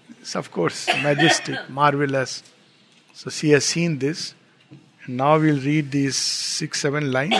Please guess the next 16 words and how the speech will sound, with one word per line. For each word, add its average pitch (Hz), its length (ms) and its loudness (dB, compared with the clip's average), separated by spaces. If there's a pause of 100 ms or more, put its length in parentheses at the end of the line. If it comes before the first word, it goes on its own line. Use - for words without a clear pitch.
then 147 180 2
stop. 139 380 0 (140)
They 156 320 -6
are 135 180 -2
very 160 180 0
powerful 147 480 0
lines. 139 520 -6 (1000)
Always 175 440 8
to 165 120 0
remember, 147 560 2 (160)
<clears throat> - 160 -20 (2250)
because 143 240 0
often 143 320 4
in 156 120 2
life, 139 540 2
uh, 135 220 -8